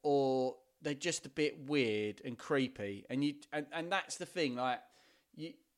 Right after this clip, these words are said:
you gotta have the rough with the smooth. You might meet someone who you really get on with, or you might get just an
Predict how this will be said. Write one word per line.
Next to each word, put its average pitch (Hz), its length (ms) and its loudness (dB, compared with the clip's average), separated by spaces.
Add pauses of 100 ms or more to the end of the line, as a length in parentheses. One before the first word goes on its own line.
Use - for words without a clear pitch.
you 165 140 -10
gotta 185 240 6
have 165 140 4
the 160 80 -2
rough 151 240 0
with 143 100 -6
the 143 80 -4
smooth. 120 400 2
You 147 80 -6
might 196 260 6
meet 170 280 0
someone 143 260 2
who 135 60 2
you 135 240 0
really 147 160 4
get 123 180 2
on 156 160 2
with, 113 240 0
or 196 240 6
you 151 140 2
might 156 260 2
get 151 220 2
just 151 220 -4
an 139 140 -2